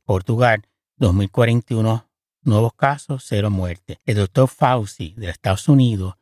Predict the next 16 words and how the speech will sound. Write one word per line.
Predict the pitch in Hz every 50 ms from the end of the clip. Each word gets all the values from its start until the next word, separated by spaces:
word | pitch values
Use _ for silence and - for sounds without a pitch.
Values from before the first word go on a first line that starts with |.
| _ _
ha | - 117 117 - _
advertido | - 139 120 110 110 117 101 - _ _ 135 123 117 101 92 90 87 - _
a | - 131
la | 104 101
población | - - 104 101 98 95 98 - - 143 123 120 107 101 98 - _ _ _ _ _ _
a | 113 101
dejar | 101 101 - 107 104 117
las | 131 131 127 123 -
diferencias | 127 107 - - 101 107 110 - - 127 - _
políticas | - 120 98 101 101 101 - 98 85 - - 80 - _ _ _ _ _ _
y | - 113
vacunarse | 101 95 92 - - 95 104 117 123 127 117 - - - 107 - - _ _ _ _ _ _
para | - 101 98 101 98 95
es-, | 90 - _ _ _
evitar | - 120 98 92 95 92 92 - 117 120 131
muertes | 131 120 113 113 123 127 131 - - 139 127 - -